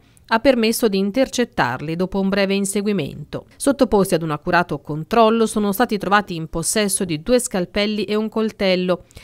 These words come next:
L'autista, il ventiseienne di Castiglione del Lago, era anche senza patente e sottoposto all'obbligo di soggiorno, per questo è stato arrestato.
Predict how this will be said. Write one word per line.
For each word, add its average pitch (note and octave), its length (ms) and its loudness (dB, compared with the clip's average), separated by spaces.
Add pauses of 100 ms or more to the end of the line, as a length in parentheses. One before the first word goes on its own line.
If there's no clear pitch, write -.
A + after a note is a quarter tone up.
(180)
L'autista, F#3 680 0
il C#3+ 160 -8
ventiseienne E3+ 800 0
di C#3+ 140 -8
Castiglione F#3+ 540 -2
del D#3 160 -4
Lago, G#3 340 0 (200)
era G#3+ 220 4
anche B3 280 2
senza B3+ 400 0
patente F3 500 0
e F3+ 40 0
sottoposto G3 800 -4
all'obbligo G#3 580 0
di G3 100 -2
soggiorno, D#3 720 -2
per G3 180 -2
questo - 440 -10
è F3 100 -8
stato G3 320 0
arrestato. F3 760 0